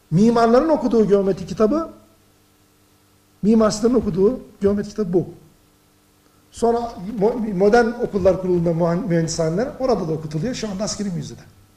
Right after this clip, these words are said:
İstanbul'da. Var mı kültürümüzde yeri? Başkalarını eleştiririz işte. Şöyle bir anlayış var bizde değil mi? Şimdi böyle güzel bir karikatür var. Yatıyor bizim Türk arkadaşlar. Böyle pit, şey, ormanda konuşuyorlar. Şu Amerika var ya,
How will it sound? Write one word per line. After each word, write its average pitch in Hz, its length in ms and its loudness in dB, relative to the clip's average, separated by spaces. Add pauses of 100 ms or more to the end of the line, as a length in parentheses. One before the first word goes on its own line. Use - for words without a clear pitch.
(460)
İstanbul'da. - 520 -14 (360)
Var 349 140 4
mı 392 140 0
kültürümüzde 180 480 -2
yeri? 120 180 -10 (1600)
Başkalarını 277 500 -6
eleştiririz 220 460 -6
işte. 156 300 -6 (180)
Şöyle 349 260 -4
bir 220 60 0
anlayış 208 400 0
var 143 180 -6
bizde 139 200 -10
değil 277 120 -10
mi? 127 120 -10 (360)
Şimdi 175 300 -12
böyle 185 140 -8
güzel 180 260 -4
bir - 80 -10
karikatür 175 420 -8
var. 143 140 -8
Yatıyor 165 340 -8
bizim 135 240 -12
Türk 143 200 -16
arkadaşlar. 135 520 -14 (1200)
Böyle 139 160 -20 (180)
pit, - 160 -18 (240)
şey, 175 180 -14
ormanda 156 560 -8 (300)
konuşuyorlar. 170 540 -6
Şu - 140 -12
Amerika 196 360 -4
var 254 120 -6
ya, 165 160 -10